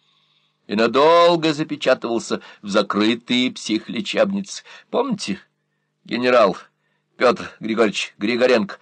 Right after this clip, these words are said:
типичнейший случай? Я пытался бороться с этой чудовищной практикой.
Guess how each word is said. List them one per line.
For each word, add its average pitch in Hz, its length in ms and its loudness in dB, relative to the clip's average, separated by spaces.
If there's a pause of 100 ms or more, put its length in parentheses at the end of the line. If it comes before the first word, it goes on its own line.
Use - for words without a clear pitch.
(140)
типичнейший 120 920 -6
случай? - 420 -12 (1080)
Я 80 340 -2
пытался 139 680 -2
бороться 254 560 0
с - 100 -8
этой 254 220 -4
чудовищной 208 600 -6
практикой. - 460 -10